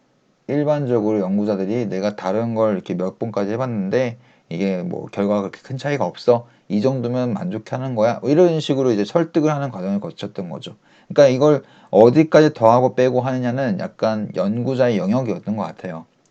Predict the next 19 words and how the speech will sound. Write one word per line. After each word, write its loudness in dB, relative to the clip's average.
근데 0
지금은, 2
지금은 2
달랐는지 0
모르겠어요. -4
어쨌든, -4
어, -6
제가 4
공부할 0
때까지만 -2
해도 0
연구자 -2
영역이었고, 0
D를, 0
아, -8
에 -2
몇 -4
번까지 -2
더하는지 -6